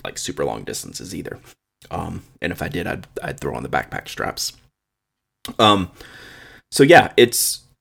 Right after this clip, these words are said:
you know, I, I echo everything that you said. I love the bag. It's my favorite bag I own right now, but it's also, I don't use it for bigger stuff or for overnight stuff. Um, like you're saying, I actually,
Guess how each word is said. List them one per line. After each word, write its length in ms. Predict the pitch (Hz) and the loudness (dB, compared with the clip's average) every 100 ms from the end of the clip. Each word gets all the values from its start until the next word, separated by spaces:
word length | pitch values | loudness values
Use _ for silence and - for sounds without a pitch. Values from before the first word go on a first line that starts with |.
| _ | _
you 120 | 113 | -2
know, 160 | 95 92 - | -2 -2 4
I, 240 | 104 92 - | 4 4 4
I 140 | 101 | 6
echo 280 | 98 101 92 | 6 4 2
everything 520 | 90 90 92 92 92 - | 2 -2 -2 -4 -4 -6
that 180 | 95 95 | -6 -4
you 80 | |
said. 340 | 90 87 87 85 | -4 -2 -2 -2
I 60 | - | -4
love 260 | 87 95 95 | -2 -2 -4
the 60 | |
bag. 420 | 87 85 92 87 - | -2 0 -2 -4 -8
It's 160 | - | -6
my 100 | 85 | -6
favorite 340 | - 98 92 87 | -2 0 0 -2
bag 320 | 90 90 87 | -2 -2 -2
I 160 | 85 92 | -2 -2
own 160 | 95 | -4
right 200 | - 87 | -4 -4
now, 340 | 90 85 73 - - - | -2 -4 -4 -10 -20 0
but 100 | 139 | 2
it's 100 | 151 | 6
also, 380 | 143 123 117 101 | 6 6 6 6
I 140 | 98 | 4
don't 180 | 101 98 | 2 -2
use 180 | 90 92 | -4 -4
it 400 | 95 - - - _ _ _ _ - | -6 -6 -18 -20 _ _ _ _ -16
for 340 | - 95 90 | -6 -2 -2
bigger 300 | 78 101 92 | -2 -2 -2
stuff 340 | 95 85 80 - | -4 -6 -8 -6
or 100 | 87 | -6
for 240 | - - | -4 -4
overnight 400 | 87 - 73 - | -2 -4 -6 -8
stuff. 460 | - 76 80 - - - | -8 -8 -8 -10 -18 -16
Um, 320 | - 87 92 90 | -10 -10 -10 -12
like 200 | 82 87 | -10 -10
you're 80 | 85 | -8
saying, 320 | - 95 87 | -4 -2 -2
I 120 | 82 95 | 2 6
actually, 600 | 120 - 98 95 90 | 6 4 0 2 0